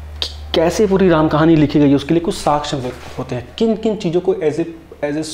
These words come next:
source use किया गया है Indian history की writing में। देखिए सबसे पहले तो है लिटरेचर,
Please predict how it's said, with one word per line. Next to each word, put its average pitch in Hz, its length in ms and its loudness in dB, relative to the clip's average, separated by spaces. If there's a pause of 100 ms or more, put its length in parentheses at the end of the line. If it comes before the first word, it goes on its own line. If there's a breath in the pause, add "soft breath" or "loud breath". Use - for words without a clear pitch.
(260)
source 165 320 2
use 160 360 -2
किया 139 200 -2
गया 127 180 -4
है 156 200 -8
Indian 139 260 -2
history 135 340 -8
की 170 140 0
writing 127 380 -4
में। 143 200 -4 (400 loud breath)
देखिए 123 360 -2 (400 loud breath)
सबसे 165 260 0
पहले 170 220 2
तो 175 60 4
है 175 60 4
लिटरेचर, 139 640 2